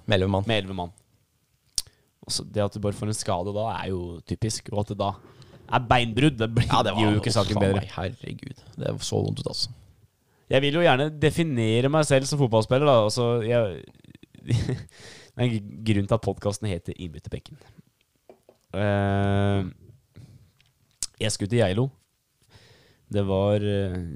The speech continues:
Speaker 2: jeg tror det var siste kamp på vårsesongen. Vi var tolv mann i troppen.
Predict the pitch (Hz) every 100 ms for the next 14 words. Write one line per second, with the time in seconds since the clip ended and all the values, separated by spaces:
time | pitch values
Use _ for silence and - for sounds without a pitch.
0 | 64 - 107 - - 107 123 117 123 -
1 | 110 - 123 110 131 123 107 110 110 123
2 | 143 - _ _ _ _ _ _ _ _
3 | _ _ _ - 117 107 107 107 110 -
4 | - 123 127 139 120 127 120 - 165